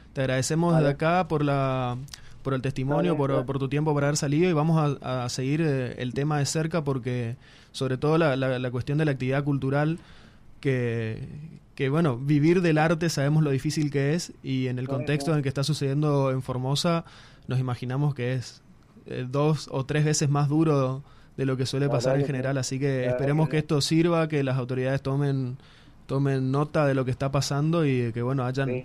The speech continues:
Speaker 1: consecuencias positivas para, para todos los
Speaker 2: Sí,
Speaker 1: formoseños.
Speaker 2: pare-, ojalá que sí, parece que le, hoy estuvimos leyendo las noticias y parece que le, le tiraron la oreja a Gildo y creo que hoy viaja
Speaker 1: Mm.
Speaker 2: para Buenos Aires.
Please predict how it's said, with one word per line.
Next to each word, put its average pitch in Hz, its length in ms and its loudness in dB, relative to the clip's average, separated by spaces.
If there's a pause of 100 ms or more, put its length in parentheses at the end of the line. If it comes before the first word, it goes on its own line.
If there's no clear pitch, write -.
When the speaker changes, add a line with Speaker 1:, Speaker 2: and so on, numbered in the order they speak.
(140)
Speaker 1:
consecuencias 147 560 0
positivas 139 460 0
para, 127 420 0 (340)
para 127 180 -2
todos 135 140 0
los 131 100 -2
Speaker 2:
Sí, - 40 -12
Speaker 1:
formoseños. 131 360 -2 (120)
Speaker 2:
pare-, - 80 -8 (640)
ojalá 131 340 -2
que 151 140 -2
sí, 135 180 -8
parece 139 340 -2
que 147 220 -2
le, 127 440 -8 (100)
hoy 131 140 -4
estuvimos 143 320 -6
leyendo 135 340 -6
las 143 120 -8
noticias 135 340 -10
y 156 40 -8
parece 131 400 -6
que - 0 -
le, 120 400 -6
le 120 160 -8
tiraron 127 440 -6
la 131 60 -4
oreja 123 300 -6
a 127 40 -10
Gildo 123 360 -6
y 117 280 -8
creo 117 160 -4
que 117 80 -6
hoy 120 100 -2
viaja 120 260 0
Speaker 1:
Mm. 113 40 -6
Speaker 2:
para 120 120 -2
Buenos 113 320 -8
Aires. 117 260 -10